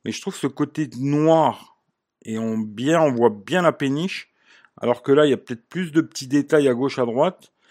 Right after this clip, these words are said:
Je sais pas. Moi, je préfère celle du Samsung, là, sur le coup, là. Et là, en zoom fois deux,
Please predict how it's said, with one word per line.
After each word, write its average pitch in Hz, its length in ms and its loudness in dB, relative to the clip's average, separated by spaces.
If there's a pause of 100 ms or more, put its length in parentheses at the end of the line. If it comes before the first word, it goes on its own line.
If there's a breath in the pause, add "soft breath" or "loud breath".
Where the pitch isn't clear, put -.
(920 loud breath)
Je - 100 -12
sais 143 100 -2
pas. 104 320 -4
Moi, 120 360 2
je 147 80 2
préfère 131 320 -4
celle 139 160 -4
du 120 100 -10
Samsung, 127 540 -6
là, 127 180 0
sur - 160 -8
le 110 60 -8
coup, - 160 -16
là. - 140 -8 (320)
Et 110 100 -4
là, 127 100 4
en 123 200 2
zoom 160 260 -4
fois 143 220 2
deux, 160 500 0